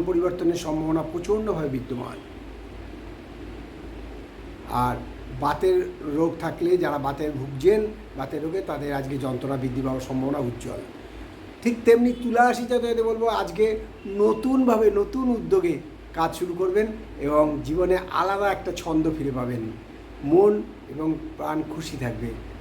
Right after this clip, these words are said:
শরীর স্বাস্থ্য ভালোই যাবে। বৃশ্চিক রাশি জাতক জাতিকাকে বলবো, আজকে যারা প্রেম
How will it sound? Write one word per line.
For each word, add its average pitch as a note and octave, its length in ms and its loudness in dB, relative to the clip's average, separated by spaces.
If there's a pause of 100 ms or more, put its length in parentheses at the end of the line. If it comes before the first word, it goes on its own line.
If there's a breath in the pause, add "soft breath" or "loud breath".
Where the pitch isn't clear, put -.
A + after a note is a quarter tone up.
(120)
শরীর F#3 180 4
স্বাস্থ্য - 340 -4
ভালোই B2 280 -4
যাবে। - 320 -10 (2500)
বৃশ্চিক C#4+ 340 2
রাশি B3 220 2
জাতক A#3 140 2
জাতিকাকে A3+ 300 2
বলবো, A3 220 2
আজকে G3+ 280 2
যারা G#3 300 4 (300)
প্রেম G3 200 6